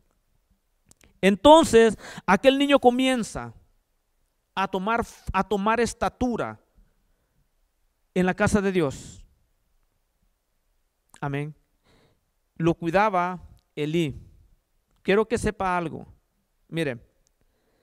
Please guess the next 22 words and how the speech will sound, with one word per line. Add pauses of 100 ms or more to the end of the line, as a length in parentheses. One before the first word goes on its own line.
(340)
la
palabra
del
Señor
nos
enseña
y
nos
dice
que
los
llamados,
el
llam-,
los
llamados
de
Dios
dice
que
son
irrevocables.